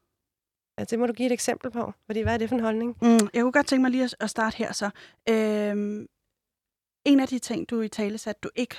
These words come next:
Speaker 2: kunne skrive, det var for eksempel, øh, Tommy Robinson.
Speaker 1: <laughs>
Speaker 2: En, en højre nationalist fra,
Speaker 1: Mm.
Speaker 2: øh,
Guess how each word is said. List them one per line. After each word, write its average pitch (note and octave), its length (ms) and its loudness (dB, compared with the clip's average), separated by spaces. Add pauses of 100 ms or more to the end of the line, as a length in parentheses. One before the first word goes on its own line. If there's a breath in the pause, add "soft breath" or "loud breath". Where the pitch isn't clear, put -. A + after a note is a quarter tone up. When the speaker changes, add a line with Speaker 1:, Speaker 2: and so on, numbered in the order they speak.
(120)
Speaker 2:
kunne A3+ 520 2
skrive, G3+ 500 -2 (120)
det A#3+ 140 2
var G#3 120 2
for - 160 -8
eksempel, G#3 440 -6 (100)
øh, G3 280 -4 (380 soft breath)
Tommy G#3+ 360 2 (120)
Robinson. F#3+ 880 2
Speaker 1:
<laughs> - 340 -20
Speaker 2:
En, A3 260 2
en A3 380 4
højre A#3+ 300 6
nationalist A3 720 2
fra, F#3+ 440 -4
Speaker 1:
Mm. A3 280 0
Speaker 2:
øh, F#3 140 -6